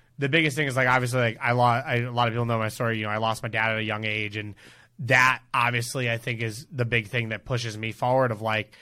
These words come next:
how to create the same life that I had for my, you know, potentially future kids, of,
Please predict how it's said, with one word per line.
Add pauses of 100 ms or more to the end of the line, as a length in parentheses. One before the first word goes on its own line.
(240)
how
to
create
the
same
life
that
I
had (360)
for
my,
you
know,
potentially
future
kids,
of,